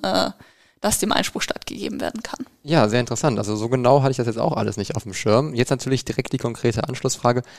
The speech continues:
Speaker 2: wie erkenne ich denn den Schiedsrichter? Ich glaub, die haben irgendwie farbliche Armbinden an, ne?
Speaker 1: Ja, also normalerweise ist es bei uns, äh, hier <laughs> üblich, dass der Schiedsrichter eine Armbinde anhat. Daran erkennt man's, die haben unterschiedliche Farben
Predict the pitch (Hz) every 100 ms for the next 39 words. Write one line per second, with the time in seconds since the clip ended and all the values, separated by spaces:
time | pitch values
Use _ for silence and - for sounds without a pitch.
0 | - - 113 110 - 202 151 - 110 104
1 | 104 - 110 - 95 107 117 131 135 -
2 | 160 147 131 160 135 - 135 - 143 -
3 | - 139 156 113 202 - - 92 123 190
4 | - - - - - - 202 208 208 233
5 | - 262 247 254 233 220 - - - 202
6 | 214 214 - - 202 196 208 - 254 220
7 | - 233 226 208 - 208 208 - - 190
8 | 185 - - - 202 208 254 247 247 240
9 | 233 226 233 - - - - _ _ _
10 | - 208 196 - - 233 233 226 226 -
11 | 226 220 226 - 220 220 - 240 269 294
12 | 320